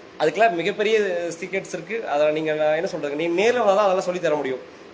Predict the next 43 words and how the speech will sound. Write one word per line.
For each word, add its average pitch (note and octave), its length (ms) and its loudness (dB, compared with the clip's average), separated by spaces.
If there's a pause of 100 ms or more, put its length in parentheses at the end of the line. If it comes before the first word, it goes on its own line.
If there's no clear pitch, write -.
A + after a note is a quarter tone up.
(100)
அது, C#3 200 0
அது D#3+ 200 2
actually G#3+ 220 -4
அந்த, E3+ 320 0
அந்த E3 240 -2
உட்கார, F#3 560 2
சிவன் A#3 260 -4
எப்படி A3 160 2
உட்காந்துருப்பா G3 380 2
தெரியலீங்களா? D#3+ 420 0
So, F#3+ 240 -8
ஆள் F3 260 0
தியானத்துல F#3+ 280 0
உட்காரப்போ F3+ 340 0
ஒரு, E3 180 -4
ஒரு E3 140 -4 (120)
பொசிஷன் F#3 280 -2
இருக்கு D#3+ 180 -8
தெரியுங்களா? D3 300 -6 (360)
So, E3+ 80 -2
அதெல்லாம் F3+ 240 0
நிறைய G3+ 460 0
சீக்ரெட் G3+ 320 -2
இருக்கு. F3 300 -6
அது D3+ 100 -4
எல்லாமே F3 240 0
நான் E3 180 2
ஓப்பனா G3+ 280 2
சொல்லல. D#3+ 260 0 (440)
அதோட D#3+ 280 2 (960)
கடைசி, G#3+ 360 -4
கடைசி A3+ 380 -2
பாயிண்ட் F#3+ 260 2
நான் D#3 80 -2
சொல்லிடுறேன் C3+ 260 -4
உங்களுக்கு, B2+ 260 -10
சரிங்களா? C3+ 260 -4 (300)
So, F#3 100 4
அவர் D3+ 180 -2 (120)
அப்படி A3+ 540 -6
அவர் F#3 220 2
உட்கார்ந்துட்டு A3+ 400 0
இருக்கும்போது F#3 380 0